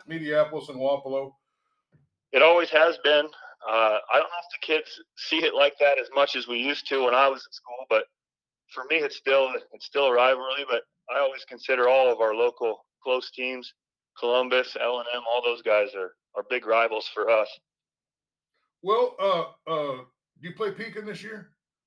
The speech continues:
Speaker 2: We do play Pe-, we play Pekin right out of the gate on the twenty-ninth.
Speaker 1: Where
Speaker 2: We
Speaker 1: at?
Speaker 2: play
Speaker 1: Is
Speaker 2: them
Speaker 1: it
Speaker 2: out
Speaker 1: home
Speaker 2: at
Speaker 1: or
Speaker 2: Wapello.
Speaker 1: is that home? That, that's at Wapello?
Speaker 2: Yep.
Speaker 1: Okay. Well, uh, uh, give me some of the,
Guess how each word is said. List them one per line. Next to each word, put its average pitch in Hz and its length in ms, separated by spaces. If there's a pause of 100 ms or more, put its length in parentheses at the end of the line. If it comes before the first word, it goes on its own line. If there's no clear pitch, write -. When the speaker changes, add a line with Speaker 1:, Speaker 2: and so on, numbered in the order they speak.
(180)
Speaker 2:
We 127 80
do 160 160
play 139 180
Pe-, - 140
we - 160
play 160 200
Pekin 170 360
right 147 180
out 147 120
of 139 60
the 143 60
gate 147 280
on 135 120
the 117 80
twenty-ninth. 135 560 (440)
Speaker 1:
Where 175 160
Speaker 2:
We 170 80
Speaker 1:
at? 131 160
Speaker 2:
play 131 160
Speaker 1:
Is - 0
Speaker 2:
them 123 80
Speaker 1:
it 127 40
Speaker 2:
out 139 120
Speaker 1:
home 202 100
Speaker 2:
at 139 120
Speaker 1:
or - 40
Speaker 2:
Wapello. 117 440 (220)
Speaker 1:
is 139 140
that 156 160
home? 180 280
That, 151 200
that's 156 240
at 156 160
Wapello? 170 520 (380)
Speaker 2:
Yep. - 220 (560)
Speaker 1:
Okay. 151 340 (340)
Well, 202 280
uh, 170 560
uh, 151 160
give 208 180
me 220 80
some 214 260
of 190 80
the, 175 200